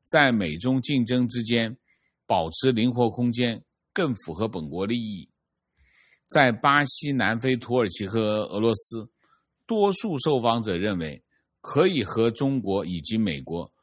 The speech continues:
同时保持良好关系。印度和韩国也出现了类似的趋势。如果被迫选边站，俄罗斯和南非倾向于中国，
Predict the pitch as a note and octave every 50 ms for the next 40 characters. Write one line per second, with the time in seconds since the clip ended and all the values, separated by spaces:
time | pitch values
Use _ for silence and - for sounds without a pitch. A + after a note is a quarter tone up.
0 | _ _ _ - - - G2 G#2 D#3 G3+ - - - D3 C3 A2+ F#2 C#2 B1+ C2
1 | - - F#2+ F2+ F2+ F2 F2 D2 C#2 D2 D2 C#2+ D2 - - - - - _ _
2 | _ _ _ _ _ _ - - _ _ _ - G#3+ A#3+ G#3+ F3 D#3 D#3 C3+ C3
3 | C#3+ C3+ - - G#2 A#2 C#3 A#2+ A#2+ A#2 G#2+ G2 G2+ F#2 E2 D#2+ - - C3 A#2+
4 | A#2 C3+ A#2+ A2+ A2 G#2+ A#2+ B2 A2+ G2+ - - G2 F2 F2+ E2+ - - A#2+ A2+
5 | G#2 - - B2 G#2+ D2+ _ _ _ _ _ _ _ _ _ _ _ _ _ _
6 | - B2+ F3+ G#3+ G3 E3 C#3 B2+ F3+ E3+ C#3 D3+ C#3+ - B2 G2 G2 A2 B2 C3
7 | B2+ D3 C#3+ A#2+ - - _ - - A2+ B2 C3+ C#3 B2+ - - B2+ A2+ B2 A#2
8 | G#2 G2+ G#2+ G2+ A2+ A2+ G2+ - - A#2+ A2 A2+ G#2+ G2+ F#2+ F2+ F2 G#2+ G#2 G2+
9 | E2+ E2+ D#2 D2 -